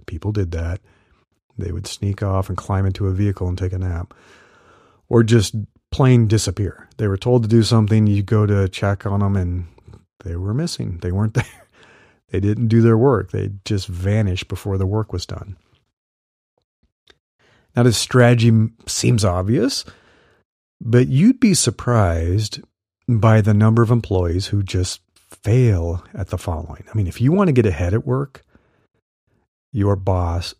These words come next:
should be able to count on you to show up for the shifts you're scheduled to work. Show up to work on time.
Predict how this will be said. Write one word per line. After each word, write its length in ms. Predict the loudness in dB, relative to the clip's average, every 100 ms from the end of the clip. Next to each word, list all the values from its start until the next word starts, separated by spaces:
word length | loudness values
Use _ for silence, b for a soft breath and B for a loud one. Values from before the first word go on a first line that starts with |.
| -16
should 320 | -4 -2 2
be 80 | 2
able 140 | 2
to 40 |
count 300 | -2 0 0
on 100 | 2
you 200 | 0 0
to 420 | -2 -4 -4 -4 -8
show 480 | -14 -12 -2 2 4
up 340 | 2 0 -4 _ b b b b _ _ _ _ -2
for 140 | 0
the 100 | -2
shifts 560 | -2 0 0 -2 -12 -10
you're 120 | -8
scheduled 400 | -6 -8 -6 -8
to 100 | -8
work. 380 | -8 -8 -12 _ b b b _ -16
Show 480 | -10 0 6 6
up 320 | 6 4 0 -8
to 100 | 0
work 240 | 0 2
on 160 | 0 0
time. 500 | -2 -2 -4 -8